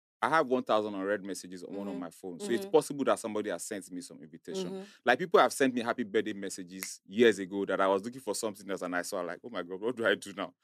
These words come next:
Speaker 1: <laughs> Will I be saying thank you for something
Speaker 2: I
Speaker 1: they sent
Speaker 2: know, that
Speaker 1: in
Speaker 2: happened to me as
Speaker 1: twenty nineteen?
Speaker 2: well.
Speaker 1: So I
Speaker 2: Mm-hmm.
Speaker 1: thought, I just basically gave you the benefit of the doubt,
Speaker 2: Mm.
Speaker 1: which unfortunately friends don't give themselves. And I think a lot of relationships fail on that front.
Speaker 2: True.
Speaker 1: We judge people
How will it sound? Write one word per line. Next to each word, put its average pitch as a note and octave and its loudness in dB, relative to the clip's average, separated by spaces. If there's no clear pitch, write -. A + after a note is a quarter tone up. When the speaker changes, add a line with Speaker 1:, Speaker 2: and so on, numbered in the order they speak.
Speaker 1:
<laughs> - -8
Will D#3 4
I G3 6
be D#3+ 0
saying E3 6
thank E3 6
you C#3 -6
for B2 -6
something C3+ 2
Speaker 2:
I B2 4
Speaker 1:
they A#2 4
sent C3 6
Speaker 2:
know, - -4
that F#3+ 2
Speaker 1:
in F#3+ -2
Speaker 2:
happened C3 6
to D3 6
me C#3+ 12
as C#3 2
Speaker 1:
twenty C3+ 4
nineteen? A#2+ 6
Speaker 2:
well. - 0
Speaker 1:
So F#3 12
I - -6
Speaker 2:
Mm-hmm. E3+ -12
Speaker 1:
thought, - 2
I D#3+ 6
just D#3+ 4
basically D#3+ 4
gave C3+ 4
you C3 2
the A2+ -4
benefit C3+ -2
of F#2+ -10
the - -18
doubt, C3 0
Speaker 2:
Mm. F#3+ -6
Speaker 1:
which E3+ 0
unfortunately B2+ 4
friends C3 6
don't A#2 2
give G#2 -6
themselves. G2+ -6
And G2+ -4
I G#2 4
think C3+ -4
a A2+ -6
lot B2 4
of G#2+ 4
relationships G#2 -6
fail G2+ 0
on F2 -6
that F2+ -8
front. - -20
Speaker 2:
True. F3 -8
Speaker 1:
We A#2 2
judge C3+ 6
people C#3+ 0